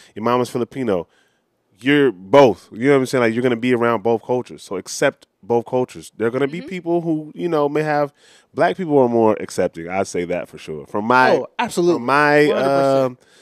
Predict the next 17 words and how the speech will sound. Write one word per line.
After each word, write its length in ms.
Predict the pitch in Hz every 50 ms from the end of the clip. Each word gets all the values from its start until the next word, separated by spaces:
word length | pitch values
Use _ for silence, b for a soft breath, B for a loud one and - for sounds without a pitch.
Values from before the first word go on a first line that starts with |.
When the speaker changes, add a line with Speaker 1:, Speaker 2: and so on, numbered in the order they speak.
| b b b
Speaker 1:
from 180 | - 110 107 107
my 360 | 117 127 131 131 131 127 127
experience 680 | 131 127 117 120 117 - - 131 127 127 123 123 120 -
in 80 | 117 113
life 260 | 117 117 120 120 -
and 100 | 110 104
being 140 | 110 120 120
around, 380 | 117 117 120 123 123 123 123 120 b b b b b b b
black 220 | - 110 117 123 -
people 220 | 127 120 113 107
are 80 | 104 104
more 200 | 104 104 104 101
accepting 420 | 98 - - 85 90 - - 110 101
when 80 | 98 98
it 60 | 92
comes, 260 | - 107 101 95 92
like, 160 | 95 90 85